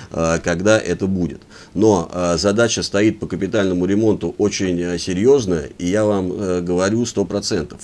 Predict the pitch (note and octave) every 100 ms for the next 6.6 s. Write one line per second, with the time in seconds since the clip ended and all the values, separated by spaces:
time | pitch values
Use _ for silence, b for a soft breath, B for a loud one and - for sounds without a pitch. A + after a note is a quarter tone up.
0 | - D2 D#2+ E2+ A2 - F#2+ D2+ B B
1 | B B - D#2+ E2 D#2+ D2 - - -
2 | - - - - - - - A2 G2 E2+
3 | G#2+ F2+ F2 F2+ F2 C#3 C#3 C3+ - F2
4 | E2 G2 F2+ D#2+ F2+ G2 D#2+ D2 - D#2+
5 | D#2 D#2+ D#2 D#2+ F2+ F#2 - C#2 - B
6 | B D#2+ D2+ E2+ G#3 G#2